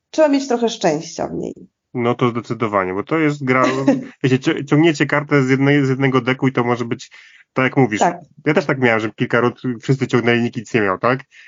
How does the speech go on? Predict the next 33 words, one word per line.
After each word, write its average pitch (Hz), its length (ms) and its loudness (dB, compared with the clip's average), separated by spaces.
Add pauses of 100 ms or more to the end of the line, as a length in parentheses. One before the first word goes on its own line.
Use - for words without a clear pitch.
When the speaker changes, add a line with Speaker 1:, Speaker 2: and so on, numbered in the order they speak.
(280)
Speaker 2:
Ale 139 200 2
Speaker 1:
Dokładnie. 180 440 0 (360)
Speaker 2:
mi 139 140 0
się 214 140 2
wydaje, 175 320 2
że, 147 200 2
znaczy 139 240 0
ja 196 80 4
tej 190 160 0
grze 156 160 0
to 160 120 -2
wybaczam, 151 500 2
e, - 20 4 (880)
o 135 160 -2
tyle, 170 340 2
że 143 560 2
jest 123 140 -4
bardzo 143 240 2
niski 143 280 0
próg 127 180 -4
wejścia 104 420 -2
i, 127 420 0 (320)
i 143 80 -4
szybko 160 240 0
Speaker 1:
Tak. 165 100 2
Speaker 2:
można 139 180 2
nią 131 120 4
zagrać. 95 300 0
To 120 60 -4
jest 113 120 -4
dwadzieścia 143 320 0
minut 135 280 0
gra, 151 300 2